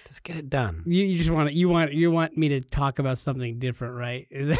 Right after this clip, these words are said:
Speaker 1: A little
Speaker 2: <laughs>
Speaker 1: bit.
Speaker 2: a
Speaker 1: That,
Speaker 2: little
Speaker 1: and I'm ready to
Speaker 2: little
Speaker 1: return it and get my money back from
Speaker 2: That's
Speaker 1: you now.
Speaker 2: not, you're not returning it, dog.
Speaker 1: The longer
Speaker 2: I'm
Speaker 1: you
Speaker 2: going
Speaker 1: keep it, the less it's
Speaker 2: Nope.
Speaker 1: worth over here.
Speaker 2: Nope.
Speaker 1: I need to use it so
Speaker 2: Nope.
Speaker 1: we can get <laughs>
Speaker 2: I'm
Speaker 1: Days Gone here.
Speaker 2: I'm playing, I'm playing it out, and then I'm gonna start, as soon as I finish the campaign,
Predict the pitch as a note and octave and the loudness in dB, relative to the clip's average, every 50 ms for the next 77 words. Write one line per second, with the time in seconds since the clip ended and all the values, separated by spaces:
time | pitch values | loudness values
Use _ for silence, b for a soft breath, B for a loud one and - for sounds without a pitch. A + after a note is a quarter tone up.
0 | D#5 - - D3+ E3+ E3 - - - - - - - B3 C4 - B2+ C3 - C4 | 2 2 2 4 4 6 6 4 4 4 2 4 4 4 4 6 6 6 6 6
1 | B3 G#3+ - A#2+ B2 A#2 A#2 B2 B2 B2 A#2 A2 A2 A2 A2 - - A2 A2 G#2+ | 4 4 2 4 4 6 6 6 6 6 6 6 4 4 2 2 2 2 2 0
2 | F#2 G2+ G#2 A#2 - G2 F#2 F#2 F#2 A#2 C3+ G#2 D#2 E2+ D#2+ - F#3 F#3+ F#3 G#3 | -2 -4 -6 -6 -4 -2 -2 0 0 0 0 0 0 0 0 2 4 4 4 4
3 | A3 - F3 A3 C#4 D#4 E4+ D#4 B3+ A#3 A#3 B3 C4 D4 E4 E4+ D#4 D4 G3+ - | 2 2 2 2 4 4 4 4 4 4 6 6 8 8 8 8 8 6 4 4
4 | A#3 C4+ D#4 F4+ F#4 E4+ D4+ G#3 D#3+ D3+ F3 F3+ G#3+ A#3+ C4 C4 C#3+ D#3 D3 D#3 | 6 6 8 8 8 6 6 4 4 4 4 4 6 4 4 4 4 4 4 4
5 | D#3 C4+ - D3+ - B3+ B3+ B3 B3 B3 A3+ C3 A#2+ A#2+ C3 B2 - D3 C3 A#2 | 4 6 6 6 6 6 6 6 4 4 4 4 4 4 4 2 0 0 0 2
6 | C3+ B2 D#3+ E3 E3+ E3+ F3+ F#3+ G3 B2+ B2+ B2 A2 - A#2+ A2 G2 G2+ F#2+ D#3 | 2 4 4 4 6 6 6 6 6 6 4 4 4 4 2 2 4 4 4 4
7 | D#3+ E3+ F3 F3+ F#3+ G3+ - C3 C#3+ E3+ F3+ D#3+ D#3 D3 C#3 D#3+ E3+ C3 C#3+ D#3+ | 4 6 6 6 4 4 4 2 4 4 4 4 4 4 4 4 4 4 4 4
8 | D#3+ - C#3 D3 C3+ B2 C3+ B2+ C3+ C3+ B2+ - - D3+ A2+ A#2 D3+ D#3+ E3 D#3+ | 4 4 4 4 4 4 2 2 4 4 2 2 0 -2 0 2 2 2 4 4
9 | C3 B2+ C3 G#2+ - A#2+ C3 C#3+ C#3+ B2 F2+ - - - - - - D#3 E3+ E3+ | 6 6 4 4 4 2 2 4 4 2 2 2 0 0 -2 -2 0 2 2 4
10 | E3+ D#3+ - - - F3+ F3+ F#3+ G3 G#3 G#3 G#3+ - - D#3 D#3+ D3+ - D3+ D#3 | 2 0 -2 -2 0 2 2 4 4 2 0 -2 -2 -2 -2 -2 -2 -2 -2 0
11 | E3+ F3+ G3 G3+ G#3 G#3 A3 G#3 G#3 G3 G3 G3+ G#3 G3+ - _ - D3 C#3+ D3+ | 2 2 4 2 2 2 2 4 4 6 6 6 4 2 0 _ -4 -2 0 2
12 | D#3 D#3+ D#3+ E3 D#3+ D#3+ D3+ C#3+ - - - E3 D#3 D#3+ F3 - - B B B | 2 0 0 0 0 0 0 -2 -4 -4 -2 0 2 2 2 0 -4 B B B
13 | B B B - B2+ B2 - - E3 E3 D#3+ D#3 D#3 D3+ D3 - E3 D#3 - - | B B B -10 -8 -6 0 2 2 4 4 2 2 0 0 0 0 0 0 -4
14 | E3 - - E3 D#3 D3+ C#3 D#3 E3 E3 F3+ G3 G#3+ | -6 -2 0 0 0 0 0 0 2 2 2 2 0